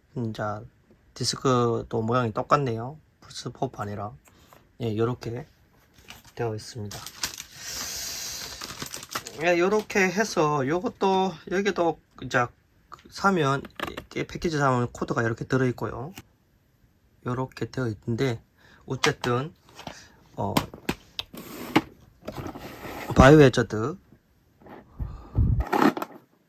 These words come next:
바이오해저드, 어,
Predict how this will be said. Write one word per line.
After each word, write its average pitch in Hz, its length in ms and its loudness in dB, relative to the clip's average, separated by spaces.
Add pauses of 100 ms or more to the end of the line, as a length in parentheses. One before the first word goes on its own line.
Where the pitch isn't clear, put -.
(180)
바이오해저드, 117 840 4 (440)
어, 110 800 -6